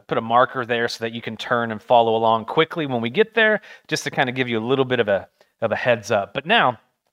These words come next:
let's look at John chapter eight, and I'm gonna begin by reading just the last two verses of this chapter and this, this conversation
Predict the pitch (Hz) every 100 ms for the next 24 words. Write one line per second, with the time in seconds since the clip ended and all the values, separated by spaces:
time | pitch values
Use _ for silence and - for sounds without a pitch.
0 | _ - 175 - 214 143 156 190 - 208
1 | 202 175 123 120 127 147 214 226 170 131
2 | 123 180 135 123 123 135 135 127 - 127
3 | 135 175 202 - _ - - - - 254
4 | 160 139 170 - 196 170 - 143 143 143
5 | - - 131 107 - 110 151 _ _ _
6 | _ _ 123 127 131 139 - 127 - 175
7 | 202 214 - 185 151 143 127 135 117